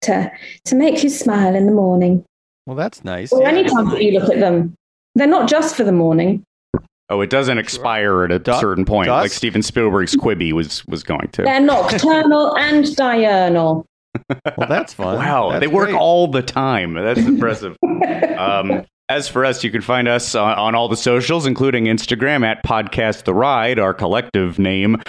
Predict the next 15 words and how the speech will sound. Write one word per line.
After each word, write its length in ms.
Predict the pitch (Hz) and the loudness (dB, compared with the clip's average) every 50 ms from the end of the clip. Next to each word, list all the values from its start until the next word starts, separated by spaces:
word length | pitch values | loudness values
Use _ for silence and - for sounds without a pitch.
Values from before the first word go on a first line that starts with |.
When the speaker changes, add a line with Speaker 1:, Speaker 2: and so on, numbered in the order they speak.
| - - - | -12 -8 -4
Speaker 3:
Uh, 180 | 101 107 104 95 | -2 0 0 2
there's 220 | 104 107 101 92 | 0 0 0 0
merch 280 | 110 123 127 123 - 110 | 0 0 0 -2 -2 -2
available 540 | 101 107 110 107 107 107 101 101 98 98 | -2 0 2 2 2 0 0 0 0 0
in 60 | 98 95 | 0 0
our 120 | 92 95 | 0 -2
TeePublic 680 | - - - 110 92 - - 104 101 95 101 92 - - | -4 -4 -4 -4 -4 -4 -4 -4 -2 -2 -2 -2 -4 -6
store, 440 | - - 131 123 127 123 123 120 | -6 -2 0 0 0 2 0 0
and 160 | 104 90 87 - | -2 -4 -6 -6
for 100 | - 87 85 - | -8 -10 -10 -8
three 200 | - 123 123 117 | -4 -4 -2 -2
bonus 440 | 110 - 107 110 110 101 95 - - | -2 -2 -2 -2 0 -2 -4 -4 -4
episodes 540 | 107 107 - 110 - - 110 98 95 90 87 | -4 -4 -4 -6 -6 -2 -2 -2 0 0 -2
every 220 | 104 87 90 87 | -2 -2 -2 -2
month, 360 | 87 90 95 101 98 - - | -2 0 0 -2 -2 -4 -6